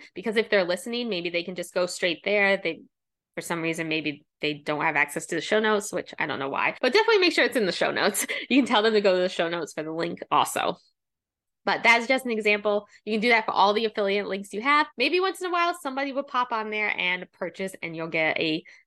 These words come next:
like I said, affiliate links are a tiny bit of money. But definitely if you have an Amazon storefront and you mention anything in your podcast episode, link that in your show notes. So that is a good way to make a tiny, tiny bit of money. And that's usually where my clients start, is we start with ads for affiliate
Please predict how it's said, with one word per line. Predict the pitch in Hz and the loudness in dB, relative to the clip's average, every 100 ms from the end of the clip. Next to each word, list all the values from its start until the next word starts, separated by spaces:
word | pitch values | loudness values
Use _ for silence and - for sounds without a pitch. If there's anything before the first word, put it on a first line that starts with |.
| - | -4
like | 185 | 2
I | 185 | 2
said, | 185 160 | 4 2
affiliate | 165 185 160 127 | 4 4 4 2
links | 165 175 | 0 0
are | 165 | -2
a | |
tiny | 175 - 415 392 381 | -2 4 4 4 2
bit | 247 - | 0 0
of | 196 | 0
money. | 185 131 - _ _ _ _ - | 0 -2 -8 _ _ _ _ -10
But | 208 | 0
definitely | 330 392 | 0 0
if | 349 | 0
you | 302 | 0
have | 254 | 0
an | 208 | 0
Amazon | 208 202 190 | -4 -2 -6
storefront | 196 - 233 240 247 226 | -6 -6 -6 -4 -4 -4
and | - | -6
you | 175 | -8
mention | 160 170 - 240 | -4 -4 -4 -4
anything | 214 226 226 226 | -2 -4 -2 -2
in | 220 | -2
your | 226 | -4
podcast | 226 214 226 214 | -2 -2 -2 -4
episode, | 214 208 - 220 208 - | -4 -6 -2 -2 -2 -8
link | 165 180 185 | -6 -6 -4
that | 170 160 151 - | 0 0 0 -4
in | 165 | -6
your | 165 | -6
show | - 127 | -2 -2
notes. | 131 - - _ - _ _ _ | -2 -4 -6 _ -20 _ _ _
So | - 147 147 - _ _ - - | -2 2 2 0 _ _ -6 0
that | 190 | 2
is | 208 | 2
a | |
good | 220 | 2
way | 220 | 2
to | 208 | 2
make | 208 202 | 0 -2
a | - | -4
tiny, | 269 262 285 | 2 4 4
tiny | 285 254 240 | 2 0 2
bit | 226 | 0
of | 220 | 2
money. | 190 190 | 2 0
And | 165 | -2
that's | 196 - | -4 -4
usually | 247 277 | -4 -2
where | 269 240 | -4 -4
my | 220 | -6
clients | - 214 196 | -6 -6 -6
start, | - - 180 202 | -10 -6 0 0
is | 185 | 0
we | 180 | -6
start | 190 190 180 | -6 -4 -4
with | 180 - | -4 0
ads | 151 151 - | 0 0 -4
for | 160 147 | -4 -4
affiliate | - - 156 - - 80 | -4 -6 -8 -6 -4 -4